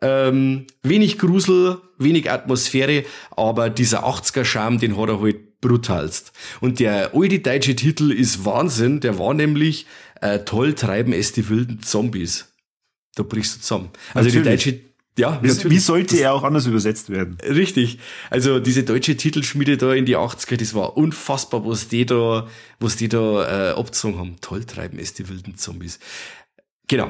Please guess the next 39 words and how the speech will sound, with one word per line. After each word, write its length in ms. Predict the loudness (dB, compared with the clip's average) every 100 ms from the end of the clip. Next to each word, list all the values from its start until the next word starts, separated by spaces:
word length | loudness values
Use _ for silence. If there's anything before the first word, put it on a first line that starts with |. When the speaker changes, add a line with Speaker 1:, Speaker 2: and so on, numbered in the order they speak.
| -8
Speaker 1:
Also, 260 | -4 -2 -2
schönes 300 | 2 2 2
Mediabook, 640 | 2 2 2 0 0 -4 -2
äh, 220 | 0 0
wirklich 260 | 0 -2
schöne 160 | 0 0
Veröffentlichung, 640 | 2 0 0 0 2 2 4
äh, 220 | 4 2
das 220 | 0 0
Beutel 320 | 0 0 0
ist 120 | 0
auch 140 | 0 -2
super 320 | -2 -2 -4
toll. 400 | 0 0 2 -2 -10 -20 _
Kauft 260 | -4 -2 0
euch 80 | -2
das 160 | -2 -2
Ding. 160 | -2
Bonusmaterial 540 | 2 2 2 0 0 0
gibt's 200 | 0 2
leider 140 | 2
so 100 | 0
gut 200 | 0 2
wie 80 | 2
gar 180 | 0 -2
keins, 420 | 0 0 0 0
da 100 | -2
hab 80 | 0
ich 80 | 0
ein 20 |
wenig 180 | 0 0
reingeschaut, 480 | 0 0 0 0
also 220 | 0 -2 -4
es 100 | -4
gibt 180 | -6
nur 100 | -4
ein 20 | -4
paar 140 | -6
Trailer. 480 | -2 0 2 0